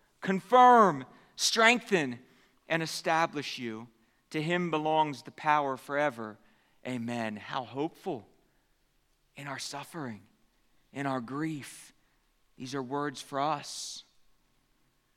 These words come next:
Our endurance, friends, will fizzle and fail without hope. I try on my own effort. It never works. It just doesn't. I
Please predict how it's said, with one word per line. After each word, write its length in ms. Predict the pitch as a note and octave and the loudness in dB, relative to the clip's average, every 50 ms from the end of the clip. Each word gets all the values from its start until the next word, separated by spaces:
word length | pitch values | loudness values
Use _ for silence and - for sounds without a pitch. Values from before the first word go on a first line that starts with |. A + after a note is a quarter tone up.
| _ _ _ _ | _ _ _ _
Our 400 | - D#3 F3 G3 G#3+ A3+ A#3 A3+ A#3 | 4 8 10 12 12 12 10 8 6
endurance, 800 | - G#3 G3 F#3 F3 D3 F#3+ G#3 G#3+ G#3 F#3+ E3 C#3 C3+ C3 - | 0 -2 -2 -2 2 4 6 6 8 8 6 6 4 0 -4 -8
friends, 560 | - - - D3+ C#3 C3+ C3 C3 C3+ B2 B2+ | -10 -6 -2 0 0 0 0 -2 -4 -8 -8
will 120 | C#3+ D3 C#3+ | -8 -8 -8
fizzle 520 | - - - F#3 F3+ D3 C#3+ C3+ A#2+ A#2+ - | -8 -4 -2 -2 -2 0 -2 -4 -4 -4 -6
and 180 | B2+ C3 B2+ - | -8 -8 -8 -8
fail 340 | - D#3+ D3 C#3 B2+ A#2 | -8 -6 -2 -2 -2 -2
without 420 | A2+ A2+ B2+ - C#3+ C3+ C3 B2+ B2 | -2 -6 -6 -2 0 2 2 2 0
hope. 280 | B2 B2+ A#2+ A2+ - - | -4 -6 -6 -6 -4 -4
I 100 | C#3+ D3+ | -4 -4
try 460 | - - E3 D3+ C#3+ C#3 B2 A#2 A2+ - - _ _ _ _ _ _ _ _ _ _ _ _ _ _ - | -2 -2 2 2 4 2 2 0 -4 -10 -18 _ _ _ _ _ _ _ _ _ _ _ _ _ _ -8
on 120 | - B2+ | -6 -4
my 140 | C3 C3 C3 | -2 0 0
own 140 | C3 C3 B2+ | 0 0 0
effort. 440 | B2 B2+ B2+ - C3+ C#3 D3 - _ _ _ | -2 -4 -4 -6 -8 -8 -8 -10 _ _ _
It 140 | - C3 - | -8 -6 -4
never 260 | B2 B2+ B2 A#2 C3 | -2 -2 -2 -2 -4
works. 680 | C3 A2 A#2+ B2 B2 B2 - - - - - - - - _ _ _ _ _ _ _ _ _ - - _ _ _ _ _ _ _ _ _ _ _ _ _ _ _ _ _ | -6 -4 -4 -4 -4 -6 -10 -14 -14 -12 -12 -12 -12 -16 _ _ _ _ _ _ _ _ _ -20 -20 _ _ _ _ _ _ _ _ _ _ _ _ _ _ _ _ _
It 120 | - C3 - | -20 -20 -16
just 240 | - C3+ - - - | -14 -14 -14 -8 -6
doesn't. 380 | C3 C#3+ C#3 B2+ C3+ B2 - - - _ _ _ _ _ _ _ _ _ _ _ _ _ _ _ _ _ _ _ _ _ _ _ _ _ _ _ _ | -6 -6 -6 -8 -10 -10 -12 -14 -20 _ _ _ _ _ _ _ _ _ _ _ _ _ _ _ _ _ _ _ _ _ _ _ _ _ _ _ _
I 160 | - C#3 D3 | -12 -12 -12